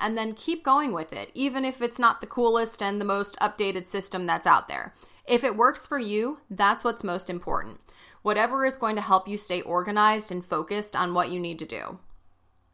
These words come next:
One of the other ways you can refocus is by stop multitasking. There are numerous studies out there about how multitasking actually makes us less productive and less efficient and effective.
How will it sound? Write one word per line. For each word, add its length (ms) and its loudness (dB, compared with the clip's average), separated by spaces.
One 180 2
of 100 0
the 100 2
other 200 2
ways 240 2
you 100 -6
can 140 -6
refocus 640 -2
is 100 -6
by 160 0
stop 360 6
multitasking. 1040 -4
There 160 0
are 100 0
numerous 640 -2
studies 400 -2
out 220 4
there 320 0
about 440 6
how 160 6
multitasking 920 2
actually 420 0
makes 280 -2
us 180 -4
less 320 4
productive 640 2
and 160 -6
less 280 2
efficient 420 -8
and 160 -4
effective. 580 -6